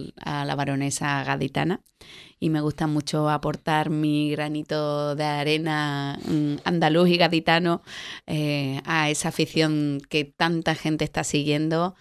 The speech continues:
que es tan bonita, tan cuidada, porque la verdad que Bambú cuida muchísimo sus productos y, y me lo estoy pasando en grande con un elenco y un equipo alucinante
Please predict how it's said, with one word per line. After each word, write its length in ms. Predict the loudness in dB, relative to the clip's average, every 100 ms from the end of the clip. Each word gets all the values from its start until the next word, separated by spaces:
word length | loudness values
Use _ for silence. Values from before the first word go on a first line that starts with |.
| -20 -6
que 80 | -4
es 80 | 0
tan 180 | 2 4
bonita, 380 | 4 4 2
tan 200 | 4 2
cuidada, 640 | 4 4 4 2 0 -4 -8
porque 560 | -10 -6 -4 -2 -2 -2
la 140 | -4
verdad 240 | -2 -4 -2
que 200 | 0 2
Bambú 560 | 0 0 2 4 2 -2 -16 -20 _
cuida 600 | 2 2 4 2 0 0
muchísimo 640 | -2 -2 -4 -2 -2 -2
sus 160 | -4 -6
productos 640 | -4 -4 -6 -4 -4 -2 -4
y, 500 | -4 -4 -4 -6 -10 -18 -20 -6
y 120 | 0
me 80 | 0
lo 60 | 0
estoy 420 | 0 0 2 -2
pasando 420 | -2 -2 0 0
en 80 | 0
grande 440 | 2 2 2 0
con 200 | 0 0
un 160 | 2 2
elenco 880 | 2 4 4 2 0 0 2 2 0
y 180 | 0
un 140 | 0 0
equipo 920 | -2 -4 -2 0 2 2 0 -2 -6 -10 -6
alucinante 1040 | -4 -2 -4 -6 -4 -2 0 -2 -6